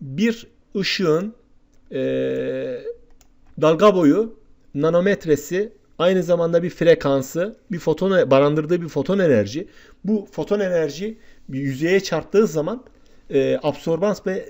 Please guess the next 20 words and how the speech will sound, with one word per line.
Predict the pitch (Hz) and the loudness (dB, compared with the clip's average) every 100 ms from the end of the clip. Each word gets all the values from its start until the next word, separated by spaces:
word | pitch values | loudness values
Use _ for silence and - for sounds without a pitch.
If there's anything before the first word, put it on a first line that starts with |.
| 127 | 0
reflektans, | 135 139 156 156 190 180 - - | 0 0 -6 -2 -2 -2 -8 -8
e, | 123 127 120 | -4 -2 2
değerleriyle, | 135 139 139 147 170 156 117 104 - - - | 4 6 4 2 2 0 0 -2 -14 -20 -10
e, | 127 120 117 117 - - | -4 -2 -2 -2 -8 -12
absorbe | - 127 - 139 208 | -6 -4 0 4 6
olunur | 226 233 247 240 - 180 | 6 4 -2 -6 -14 -10
ya | 190 196 | -2 0
da, | 190 208 156 | 2 -2 -4
e, | |
geri | 143 156 196 | -4 0 0
kalanını, | 160 143 143 180 208 | 0 -2 -2 -4 -6
e, | 151 | -6
yansıtır. | 135 139 139 - - 117 - - - - - - | -2 0 -2 -4 -4 -4 -4 -20 -20 -20 -14 -4
Bir | 226 | 2
de | |
ısır | 254 196 240 220 | 2 2 -2 2
radyasyonu | 185 165 165 - 185 196 | 2 2 0 -2 0 0
vardır. | 156 175 | 0 -2
Kelvin | 202 - 185 170 156 | -6 -4 -4 -4 -8
cinsinden | 139 143 - 147 147 | -10 -14 -12 -8 -8